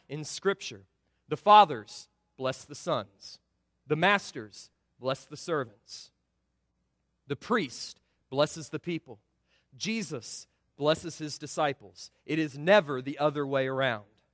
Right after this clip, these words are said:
All right, so in verses four through seven, the first half of the author's argument is established.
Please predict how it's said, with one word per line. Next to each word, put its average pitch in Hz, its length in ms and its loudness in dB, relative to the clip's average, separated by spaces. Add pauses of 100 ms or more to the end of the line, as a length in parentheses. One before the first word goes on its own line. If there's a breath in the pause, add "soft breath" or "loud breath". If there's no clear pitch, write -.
(1120)
All 120 60 -2
right, 175 160 0
so 170 340 2
in 156 140 -4
verses 202 320 0
four 233 220 6
through 254 160 -6
seven, 208 340 4
the 175 80 0
first 233 400 2
half 220 240 6
of 190 120 -2
the 180 100 0
author's 190 400 4
argument 175 480 2
is 156 100 -8
established. 143 800 0